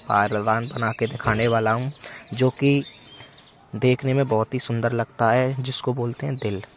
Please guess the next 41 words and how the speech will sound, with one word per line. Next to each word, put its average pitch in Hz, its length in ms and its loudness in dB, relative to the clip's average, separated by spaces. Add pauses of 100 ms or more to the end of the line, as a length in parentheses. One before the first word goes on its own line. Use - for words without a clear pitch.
(320)
ठीक 117 120 -2
है 123 60 0
ना 131 60 -2
दोस्तों, 139 320 -4
तो 139 100 -8
मैं 135 140 -2
दिल 123 220 -4
का 127 200 4
आप 120 220 2
लोगों 120 140 -2
के 120 160 -2
लिए 120 180 -2
पैरदान 113 400 -2
बना 113 220 2
के 113 120 0
दिखाने 110 380 -4
वाला 107 220 0
हूँ। 120 180 -6 (880)
तो 117 100 -6
बने 110 260 -2
रहिए 117 240 0
वीडियो 113 320 -2
के - 120 -4
अंदर 113 300 -2
और 117 140 -2
वीडियो 117 340 -6
पूरा 110 300 0
देखना, 110 420 -4 (840)
कमेंट 110 280 0
करके 110 280 -2
बताना 113 320 -2
आप 117 140 -2
लोगों 113 180 -2
को 117 140 -4
ये 117 120 -4
दिल 113 180 -4
कैसा 104 320 -6
लगा। 104 240 0
ठीक 117 200 -6
है 127 80 0
दोस्तों? 135 400 -4